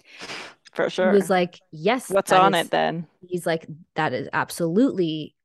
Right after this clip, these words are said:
Speaker 2: um, I am entitled to see it. I'm entitled to have anything related to my daughter's death. I'm, I'm the only person who is entitled to see that." Um, and they refused. They told him to go to their legal team.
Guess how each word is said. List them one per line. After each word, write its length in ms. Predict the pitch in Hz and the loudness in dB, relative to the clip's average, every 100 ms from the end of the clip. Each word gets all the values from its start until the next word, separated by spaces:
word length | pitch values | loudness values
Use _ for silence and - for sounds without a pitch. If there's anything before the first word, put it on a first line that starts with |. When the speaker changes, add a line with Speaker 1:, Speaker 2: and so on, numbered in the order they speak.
| _ | _
Speaker 2:
um, 460 | 156 147 131 117 - - | -8 -6 -6 -8 -10 -10
I 480 | - 156 151 151 - | -6 -4 -4 -6 -6
am 80 | |
entitled 340 | 147 160 143 139 | -6 -6 -8 -8
to 60 | |
see 200 | 127 190 | -6 0
it. 120 | 240 - | 2 2
I'm 140 | 151 | -4
entitled 320 | 151 156 156 | -6 -6 -6
to 80 | 170 | -6
have 180 | 151 - 170 | -10 -8 0
anything 380 | 214 233 185 | 2 2 -2
related 420 | 156 156 139 143 - | -4 -6 -6 -8 -8
to 500 | - 147 143 139 - | -8 -6 -6 -8 -10
my 140 | 156 151 | -10 -8
daughter's 320 | 151 160 - | -8 -10 -4
death. 240 | 143 196 | -4 -4
I'm, 260 | 160 156 - - | -6 -6 -8 -10
I'm 200 | 156 165 | -6 -6
the 120 | - | 0
only 260 | 214 240 254 | 6 6 6
person 520 | 349 392 - 139 127 | 2 0 -2 -6 -6
who 100 | 185 | -4
is 100 | 165 | -4
entitled 360 | 147 151 139 120 | -6 -8 -10 -10
to 80 | 156 | -12
see 160 | - | -10
that." 220 | 113 - - - - - - - | -10 -10 -16 -20 -20 -20 -20 -8
Um, 280 | 165 156 - | -4 -4 -4
and 100 | 185 | -2
they 80 | 175 | -2
refused. 380 | 165 247 254 | 0 0 2
They 100 | 202 | 0
told 220 | 190 185 185 | 0 -2 -4
him 100 | 175 | -6
to 120 | 180 | -6
go 280 | 170 160 156 | -4 -4 -4
to 100 | 175 | -8
their 160 | 160 160 | -8 -6
legal 260 | 190 208 | -4 -6
team. 380 | 196 208 196 | -6 -6 -6